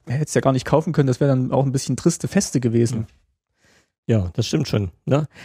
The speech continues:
Speaker 2: Aber wie gesagt, da haben wir dann alle mitgemacht, meinen Kindern, so gerade im,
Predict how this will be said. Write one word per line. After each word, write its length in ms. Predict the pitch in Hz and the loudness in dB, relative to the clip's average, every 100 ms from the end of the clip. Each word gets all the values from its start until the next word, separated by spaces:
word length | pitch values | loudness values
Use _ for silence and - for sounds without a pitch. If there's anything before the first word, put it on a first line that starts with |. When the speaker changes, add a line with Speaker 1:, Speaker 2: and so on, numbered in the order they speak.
| - _ | -20 _
Speaker 2:
Aber 360 | 123 123 120 120 | 4 6 6 4
wie 60 | 143 | 2
gesagt, 200 | 165 - 123 - | 2 2 -6 0
da 100 | 131 | 4
haben 80 | 165 | 6
wir 60 | |
dann 140 | 151 135 | 4 4
alle 160 | 151 | 2
mitgemacht, 480 | 123 - 117 113 - | 2 0 2 2 4
meinen 180 | 117 110 | 2 2
Kindern, 280 | - 123 104 | 2 2 2
so 140 | 123 | -2
gerade 320 | - 123 117 | 0 0 2
im, 460 | 117 113 110 107 | 0 0 0 0